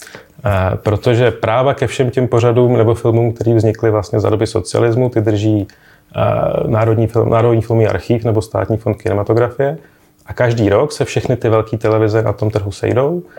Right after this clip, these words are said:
aby si ty filmy jako rozdělily, co bude která z nich příští rok vysílat. A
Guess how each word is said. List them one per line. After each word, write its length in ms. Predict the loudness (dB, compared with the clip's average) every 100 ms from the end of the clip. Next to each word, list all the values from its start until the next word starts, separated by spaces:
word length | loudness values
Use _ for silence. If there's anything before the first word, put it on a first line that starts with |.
| -20 _ 0
aby 180 | 2
si 160 | 2 0
ty 100 | -2
filmy 300 | 2 2 2
jako 220 | 0 0
rozdělily, 480 | 0 0 0 0 -2
co 140 | -4 -2
bude 200 | 0 0
která 320 | 2 2 0
z 40 |
nich 120 | -2 -4
příští 320 | -6 -2 -2
rok 100 | 0
vysílat. 440 | -2 -2 -4 -4 -10 -20 -20 _ -20 -20 -20 -4
A 280 | -2 0